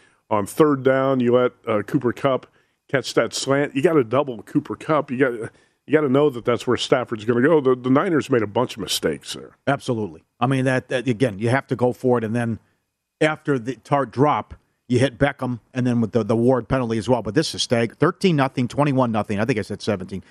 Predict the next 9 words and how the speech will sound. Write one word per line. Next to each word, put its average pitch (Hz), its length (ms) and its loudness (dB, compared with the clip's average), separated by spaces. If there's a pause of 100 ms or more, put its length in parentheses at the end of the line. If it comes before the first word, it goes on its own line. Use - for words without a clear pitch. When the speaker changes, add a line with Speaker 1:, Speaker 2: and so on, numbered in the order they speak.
(180)
Speaker 2:
And 123 140 2
nineteen 143 400 2
nothing, 110 400 -2 (340)
uh, 120 160 2
against 120 260 -2
the 120 60 0
Patriots. 117 600 -4 (280)
Fifty-three 196 760 2
nothing. 135 400 -2